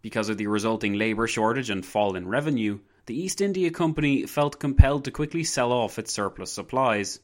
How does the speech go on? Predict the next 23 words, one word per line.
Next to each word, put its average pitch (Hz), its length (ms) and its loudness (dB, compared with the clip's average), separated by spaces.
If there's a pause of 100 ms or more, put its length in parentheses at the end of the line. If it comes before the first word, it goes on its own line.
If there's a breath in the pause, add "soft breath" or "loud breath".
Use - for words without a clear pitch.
(100)
or 98 220 0
else, 113 300 0
as 95 220 -8
the 101 180 -6
original 101 420 -4
charter 98 460 0
had 147 200 2
it, 117 200 -2 (320 soft breath)
it 131 60 -2
would 143 120 0
be 135 100 0
dissolved 123 600 2
if 101 100 -12
it 113 120 -12
failed 123 280 0
to 135 80 -4
make 127 180 -4
a 135 40 -12
profit 139 400 0
for 101 160 -10
three 120 280 -6
consecutive 110 640 -6
years. 107 500 -4